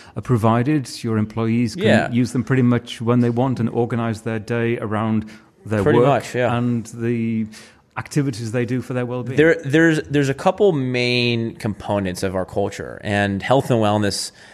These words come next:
Speaker 2: that we're describing is one major one, and we can focus on that for a second here. And so for starters, we give flexible hours and work scheduling. We don't have a nine-to-five. Some people commute to work. They come super early. They leave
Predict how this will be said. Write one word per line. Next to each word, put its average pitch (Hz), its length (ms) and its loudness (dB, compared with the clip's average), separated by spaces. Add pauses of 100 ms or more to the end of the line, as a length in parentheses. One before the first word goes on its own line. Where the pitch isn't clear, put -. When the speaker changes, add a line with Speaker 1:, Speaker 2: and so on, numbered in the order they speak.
Speaker 2:
that 110 100 2
we're 104 120 2
describing 95 520 0
is 90 80 -2
one 95 320 -2
major 87 360 -4 (120)
one, 92 320 -4
and 87 80 -8
we 92 80 -8
can 95 140 -8
focus 101 320 -2
on 92 120 -4
that 87 220 -6
for 87 140 -6
a 73 40 -8
second 107 340 -6
here. 78 260 -10
And 101 260 0 (440)
so 117 300 4
for - 160 -6
starters, 127 840 2
we 107 280 -2
give 104 440 2
flexible 110 720 -2 (340)
hours 101 400 2
and 101 100 -4
work 98 140 0
scheduling. 98 520 -2
We 90 100 -6
don't 101 120 -4
have 107 120 0
a 107 40 -8
nine-to-five. 92 840 -2
Some 101 180 -4
people 101 300 -4
commute 98 300 -6
to 98 100 -8
work. 95 240 -2
They 90 100 -8
come 90 240 -6
super 131 400 0
early. 120 280 6
They 104 100 -2
leave 120 360 -2